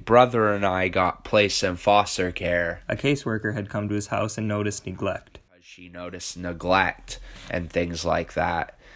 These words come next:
Speaker 1: And my mom's food was rotten, and there was a lot of stuff going on in that household that shouldn't have been going on.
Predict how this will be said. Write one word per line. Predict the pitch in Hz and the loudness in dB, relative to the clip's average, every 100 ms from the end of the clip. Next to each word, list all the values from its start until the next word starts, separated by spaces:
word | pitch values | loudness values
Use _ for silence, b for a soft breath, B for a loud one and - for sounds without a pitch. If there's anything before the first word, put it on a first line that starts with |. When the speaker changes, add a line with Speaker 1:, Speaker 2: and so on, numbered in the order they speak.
| B B B | B B B
Speaker 1:
And | 98 95 87 85 80 - - _ | 0 2 0 -2 -10 -12 -20 _
my | - 95 90 | -6 0 0
mom's | 90 104 101 80 85 90 - - b b | 4 4 4 2 -6 -6 -6 -8 b b
food | - - 131 120 | -6 4 6 6
was | 104 107 95 | 2 0 0
rotten, | 95 104 98 - 101 95 92 90 90 | 4 6 6 2 -2 -2 -2 -4 -4
and | 87 85 82 71 67 - - - | -4 -4 -6 -10 -12 -14 -16 -2
there | 104 104 | 4 6
was | 98 107 101 | 6 2 2
a | |
lot | 110 110 113 | 6 8 6
of | 107 | 4
stuff | - 107 - | 4 4 4
going | 104 101 95 | 2 2 2
on | 92 90 95 | 0 0 -2
in | 95 | -2
that | 95 90 | 0 0
household | 98 90 92 - 90 85 | 2 2 2 0 0 0
that | 90 78 | -2 -2
shouldn't | - 95 87 | 0 -2 -2
have | 87 80 | -6 -4
been | 87 87 | -6 -2
going | 85 87 87 | -2 -2 -2
on. | 82 58 53 | -4 -4 -6